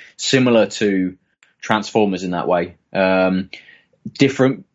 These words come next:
because it's, Star Trek Online isn't built around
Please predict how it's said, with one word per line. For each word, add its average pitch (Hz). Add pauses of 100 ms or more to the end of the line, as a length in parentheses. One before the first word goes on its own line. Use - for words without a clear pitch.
(140)
because 113
it's, - (340)
Star 110
Trek 110
Online 104
isn't 107
built 117
around 92